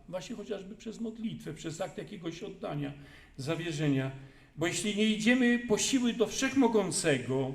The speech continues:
po co się dziwimy, żeśmy tacy słabi, bo skąd te siły brać? Właśnie od Wszechmogącego, do którego pokazuje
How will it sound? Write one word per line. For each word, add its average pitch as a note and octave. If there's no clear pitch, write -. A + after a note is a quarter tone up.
po E3+
co G3
się -
dziwimy, C#3+
żeśmy D3
tacy D3+
słabi, C3
bo D3
skąd D3
te -
siły C3
brać? -
Właśnie -
od -
Wszechmogącego, F#3+
do C#3+
którego D3
pokazuje D3